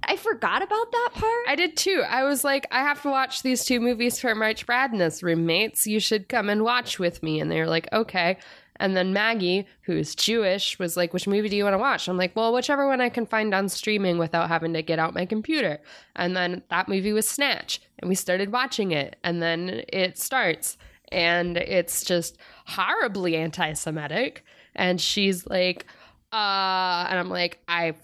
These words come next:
Speaker 2: literally forgot about this. I am so sorry." And then she was like, "Well, I'll sit with it for a minute and see if it gets better." And then about three minutes in, she was like, "No, fuck this," and, like, got up and left and went to go clean her room for two <laughs> hours.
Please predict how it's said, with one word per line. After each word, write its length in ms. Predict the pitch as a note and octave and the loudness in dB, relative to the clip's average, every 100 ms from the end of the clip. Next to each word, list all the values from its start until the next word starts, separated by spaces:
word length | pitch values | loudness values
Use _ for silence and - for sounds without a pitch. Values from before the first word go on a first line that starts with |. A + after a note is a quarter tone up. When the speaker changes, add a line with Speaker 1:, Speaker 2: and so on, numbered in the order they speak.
| - | -14
Speaker 2:
literally 680 | F#3 E3+ F3+ F3 E3 E3 E3 | -8 -2 0 2 0 -2 -2
forgot 380 | F#3 E3+ D#3 | 0 2 2
about 280 | E3 F3+ F#3 | 2 2 0
this. 220 | G#3 G#3 - | 0 0 0
I 160 | E3+ | 0
am 180 | D#3+ D#3 | 2 0
so 220 | - D#3 | -2 -4
sorry." 480 | D#3+ C#3+ D3+ D#3+ F#3 | -2 2 2 2 2
And 180 | F#3+ F3 | 0 -2
then 200 | D#3+ D#3+ | -2 -2
she 180 | - D#3+ | -2 -2
was 180 | D#3 | -2
like, 240 | E3 D#3+ D#3 - - - | -2 -2 -4 -10 -14 -2
"Well, 580 | A3 A#3 A3+ A3 - _ | 0 2 2 0 -2 _
I'll 120 | - A3+ | -2 -2
sit 200 | - A#3 | 0 0
with 200 | A3+ G#3+ | 0 -2
it 100 | G3 | 0
for 140 | F#3+ | 0
a 20 | |
minute 280 | F#3+ F#3+ F3 | 2 4 2
and 100 | F#3 | 0
see 180 | - F#3 | 0 0
if 100 | E3+ | 0
it 40 | |
gets 180 | F3 D#3+ | -2 -4
better." 480 | - F3+ D#3+ D#3 D#3 - - - | -2 0 2 2 0 -8 -20 -12
And 200 | - F3+ | -4 0
then 320 | F3 E3+ E3 E3+ - | 0 0 -2 -6 -2
about 480 | F#3+ E3 A3+ F#3 G3 | -2 -2 0 0 0
three 260 | - G#3+ | -2 0
minutes 320 | F#3+ F3 E3+ F3+ | 2 2 2 0
in, 140 | E3 | 0
she 80 | E3 | 0
was 100 | D#3+ | 0
like, 240 | D#3+ D#3+ | -2 -2
"No, 380 | G#3 G3 F3+ E3 | -2 0 2 0
fuck 420 | - - - - | -4 -4 -4 -2
this," 360 | F3+ D#3+ D#3+ - | -4 -2 -2 0
and, 200 | G#3+ G3+ | 0 0
like, 260 | D#3 D#3 | -2 -4
got 220 | - F#3+ F3+ | -2 0 0
up 160 | F3 | 0
and 160 | E3+ D#3+ | 0 0
left 320 | E3 F3+ - | -2 -2 -2
and 100 | D#3 | 0
went 140 | E3+ | 0
to 80 | E3+ | -2
go 140 | F3+ E3+ | -4 -4
clean 260 | - G3 | -2 -2
her 80 | E3 | 0
room 300 | D3+ E3 E3 | 0 0 0
for 160 | - D#3+ | -4 -2
two 240 | - F3 | -2 0
<laughs> 40 | |
hours. 560 | - - F3 F#3+ - - | 0 2 2 0 0 -2